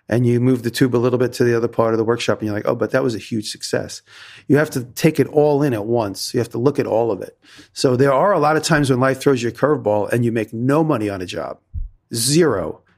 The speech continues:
and you're actually, it's costing you money. You have to go back and say, "All right, that's why I had those three or four big wins." You want more wins than you want losers, but the losers are covered by the winners.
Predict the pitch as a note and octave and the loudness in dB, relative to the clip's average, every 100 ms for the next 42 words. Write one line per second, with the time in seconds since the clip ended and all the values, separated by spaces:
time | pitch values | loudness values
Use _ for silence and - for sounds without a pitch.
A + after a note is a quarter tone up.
0 | - A#2+ A#2+ B2 C3+ A#2 - - - - | -4 0 2 2 0 -4 -8 -10 -10 0
1 | D3+ C#3+ A#2 G#2 G2+ F#2 G2+ A2+ C3+ C3+ | 0 2 -2 -2 -2 -6 -6 0 0 0
2 | B2+ B2 A#2 B2 B2 A#2+ G#2+ G#2+ G2 - | 0 0 2 0 0 -2 -2 -2 -2 -6
3 | _ _ _ C#3+ B2 F#2+ B2+ C3 C#3 A#2+ | _ _ _ -2 -2 0 -2 0 0 2
4 | B2 A2+ A2+ A2 - B2+ A2+ - A#2 G#2+ | 0 2 0 -2 0 0 0 -2 -2 0
5 | G#2 A#2 A2 A2+ G2 G2+ - - _ _ | 0 0 0 -4 -6 -10 -16 -18 _ _
6 | _ _ - D#3+ C#3+ C#3 B2+ A2+ B2 A2+ | _ _ 2 2 4 2 2 2 0 0
7 | A2+ G#2+ G#2+ G#2 A#2+ A#2 G#2 G#2+ A2+ A2+ | -2 0 0 0 0 0 -4 -6 -2 0
8 | A#2 B2 C3+ B2 G#2+ G2+ - _ - _ | 0 2 2 2 -2 -2 -8 _ -20 _
9 | - A#2 C3 A2 G#2+ F#2+ F#2+ G#2 G2 - | -14 -2 0 0 0 0 -2 -2 -4 -6
10 | - - | -12 -18